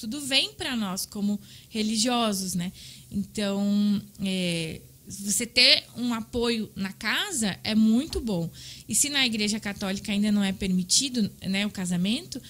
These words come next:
a comunidade é que deve fazer esse suporte aí pros padres, né? Apoiá-los e, e, e ser a família que eles...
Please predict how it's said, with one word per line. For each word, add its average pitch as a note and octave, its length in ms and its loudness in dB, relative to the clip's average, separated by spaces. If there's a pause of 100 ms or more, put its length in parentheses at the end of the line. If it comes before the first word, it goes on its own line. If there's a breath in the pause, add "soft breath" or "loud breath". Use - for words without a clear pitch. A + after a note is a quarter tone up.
(180 loud breath)
a G#3+ 80 -8
comunidade A3 680 0
é E4 40 -2
que - 120 -14
deve D#4 240 -2
fazer E4+ 260 -6
esse - 260 0
suporte D4 520 -2
aí D4+ 160 0
pros F4+ 240 -6
padres, C4+ 540 -2
né? G#3+ 240 2
Apoiá-los A3+ 800 0
e, C#4+ 60 -2
e, C4 380 -2
e - 20 0
ser C4 220 6
a F4 100 6
família C#4+ 460 0
que - 120 -4
eles... C4+ 260 0